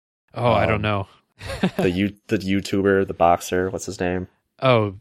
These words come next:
Speaker 1: one of the Paul, Paul brothers?
Speaker 2: Yeah, one of the Paul brothers, yeah. He, he made this giant chain and it had a holographic Charizard. And I, that's what I would have done with Earthbound. I would have turned it into a chain and wore it around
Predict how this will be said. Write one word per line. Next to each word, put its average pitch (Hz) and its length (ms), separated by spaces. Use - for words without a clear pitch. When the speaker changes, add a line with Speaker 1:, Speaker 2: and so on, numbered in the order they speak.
Speaker 1:
one 117 160
of 110 80
the 101 80
Paul, 113 480
Paul 113 240
brothers? 110 300
Speaker 2:
Yeah, 98 140
one 107 120
of 101 40
the 92 60
Paul 92 300
brothers, 87 440
yeah. 87 300
He, 92 300
he - 120
made 95 200
this 92 160
giant 92 340
chain 98 440
and 82 140
it - 140
had 92 180
a 90 120
holographic 98 500
Charizard. 85 720
And 90 280
I, 90 140
that's 98 260
what 107 140
I 98 100
would 98 120
have 87 120
done 92 160
with 82 180
Earthbound. 76 420
I 78 60
would 82 140
have 82 100
turned 87 200
it 87 100
into 85 260
a 80 60
chain 82 320
and 82 100
wore 80 220
it 78 100
around 156 460